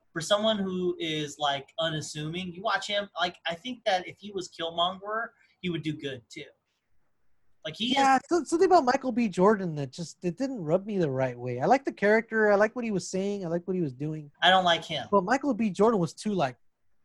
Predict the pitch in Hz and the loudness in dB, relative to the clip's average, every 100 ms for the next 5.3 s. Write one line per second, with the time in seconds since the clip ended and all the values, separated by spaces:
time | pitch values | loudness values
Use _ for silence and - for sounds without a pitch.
0 | _ - 185 175 240 247 180 _ - _ | _ -4 -2 0 0 0 -2 _ -20 _
1 | _ 247 247 233 233 _ _ _ _ _ | _ -14 -12 -14 -18 _ _ _ _ _
2 | _ - _ _ _ 254 277 311 277 294 | _ -20 _ _ _ 8 8 8 2 2
3 | 285 269 196 - 240 202 208 240 233 180 | 6 6 4 2 0 2 4 4 2 -2
4 | - - 196 254 226 135 101 _ _ _ | -8 -6 2 4 4 2 -2 _ _ _
5 | 156 151 185 | 0 2 0